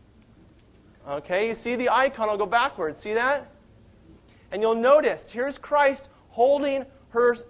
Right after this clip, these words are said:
soul. Remember, the story tells us that her soul and body were separated, right? Taken into heaven, and her body was then laid in the tomb, and three days later was then translated into paradise.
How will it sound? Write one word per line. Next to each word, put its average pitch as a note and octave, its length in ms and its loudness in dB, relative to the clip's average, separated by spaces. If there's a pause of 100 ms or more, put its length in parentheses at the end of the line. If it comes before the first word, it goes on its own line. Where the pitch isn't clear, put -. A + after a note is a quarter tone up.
soul. B3 640 2 (880)
Remember, A3+ 320 -2
the B3 80 0
story B3+ 320 2
tells C4 400 4
us A3 200 0 (200)
that G#3+ 120 0
her A3+ 220 4
soul D4 300 6
and C4+ 80 4
body C#4 220 6
were B3 260 0 (160)
separated, A3+ 680 2
right? A3 240 -4 (360)
Taken C4+ 400 -2
into B3 180 0
heaven, C4 380 4 (200)
and A3+ 160 -2
her A#3 100 2
body C#4 440 4
was B3 160 -2
then A3 260 0
laid D4 280 2
in C4+ 100 -2
the A#3+ 120 0
tomb, C#4 640 0 (600)
and C#4 260 2
three D#4 300 -2
days C4+ 260 0
later D4 500 4
was A3+ 280 2
then B3+ 400 2 (100)
translated A3+ 720 -2
into G#3+ 220 -4
paradise. F3 800 -6